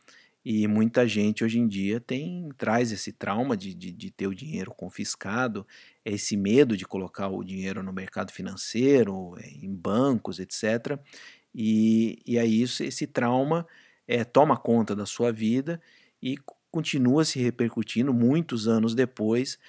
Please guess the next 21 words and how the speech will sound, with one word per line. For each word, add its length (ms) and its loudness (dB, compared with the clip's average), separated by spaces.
é, 220 -2
impedindo 580 0
que 100 -12
você 300 -4
tome, 640 -4
é, 300 -6
decisões 540 -4
que 80 -4
seriam, 340 -2
decisões 480 0
que 60 -10
seriam 240 -2
mais 180 0
acertadas, 640 -2
pois 440 -12
quem 220 -4
é 60 -4
que 140 -16
quer 160 -2
ficar 300 -6
guardando, 580 -4